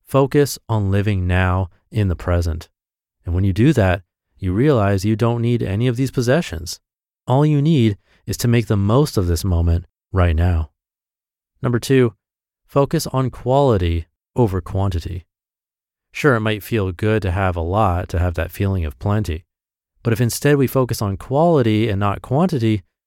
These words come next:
we can get an even better pleasure. Having a few good things is so much better than having a lot of things. Enjoying small pleasures now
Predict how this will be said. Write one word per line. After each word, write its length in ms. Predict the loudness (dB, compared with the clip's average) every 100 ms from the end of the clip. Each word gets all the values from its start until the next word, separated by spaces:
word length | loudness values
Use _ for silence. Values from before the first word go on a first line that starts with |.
| _ _
we 100 | -4
can 80 | -2
get 180 | 2 0
an 120 | 0
even 380 | -4 -4 -2 -2
better 300 | -2 -2 -2
pleasure. 520 | -4 -2 -2 -2 -8 _ _ _ _ _ _ -6
Having 260 | -4 -2
a 60 | -4
few 260 | -2 -2
good 260 | 0 0 0
things 320 | 0 -2 -2
is 140 | -6 -8
so 320 | -6 -4 -2
much 220 | -2 0
better 260 | 0 0 0
than 140 | -2
having 320 | -2 -2 -4
a 120 | -4
lot 300 | -2 0 2
of 100 | 0
things. 380 | -4 -10 -10 -18 _ _ _ _ _ -4
Enjoying 380 | -2 2 2 2
small 300 | 0 0 0
pleasures 480 | 0 0 2 0 0
now 480 | -2 -2 -2 -4